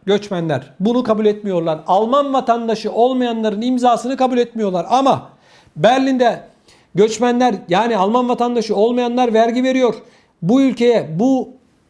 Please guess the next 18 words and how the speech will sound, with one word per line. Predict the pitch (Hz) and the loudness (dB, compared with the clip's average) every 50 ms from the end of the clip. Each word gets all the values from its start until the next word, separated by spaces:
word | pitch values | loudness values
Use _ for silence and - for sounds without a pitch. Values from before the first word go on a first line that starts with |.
| _ _ _ _ - | _ _ _ _ 0
Berlin'e | 127 156 185 220 247 269 277 269 262 233 240 240 - - _ _ _ _ _ _ - | 2 2 4 4 2 2 2 2 0 0 -2 -4 -8 -18 _ _ _ _ _ _ -8
hizmet | 160 156 170 202 247 254 247 | -6 -4 -2 0 0 0 0
ediyorlar | 269 269 247 277 269 262 262 269 277 277 254 262 - - | 0 0 0 0 0 2 2 0 0 -2 -4 -6 -6 -4
ama | 254 254 262 254 | -2 0 2 2
onların | 254 262 254 247 240 220 202 196 | 2 2 2 2 2 0 0 0
imzaları | 240 262 269 247 247 247 233 233 240 269 | 0 0 0 2 2 2 2 2 2 2
geçersiz | 269 262 254 247 240 240 220 208 247 - | 0 0 -2 0 0 -2 -2 -4 -8 -8
sayılıyor. | - 208 190 165 156 147 131 113 - - _ _ _ _ _ _ _ - | -4 -4 -2 -2 0 -2 -2 -4 -6 -12 _ _ _ _ _ _ _ -10
Şimdi | - 233 247 262 262 | -4 0 0 2 2
bakın | 254 240 247 240 233 | 2 2 2 2 2
değerli | 233 233 226 233 | 2 2 2 0
izleyicilerimiz, | 220 202 226 214 196 214 208 202 180 - | -2 -4 -4 -2 0 -2 -2 -2 -2 -2
Alman | - 190 208 240 247 247 240 | 0 0 2 2 0 0 0
vatandaşlığı | 240 233 233 233 233 233 226 220 214 - 220 | 0 0 0 -2 -2 -2 -4 -4 -4 -2 -2
olanların | 202 208 220 233 226 226 220 226 233 214 | -2 0 0 0 0 -2 -2 -2 -2 0
buna | 226 233 220 175 | 0 0 0 0
hassasiyetle | 202 208 208 - 233 214 - - 247 247 247 254 226 | -2 -2 -2 0 -2 -2 -2 -4 -6 -4 -2 -2 0
de | 220 220 220 | 0 -2 -4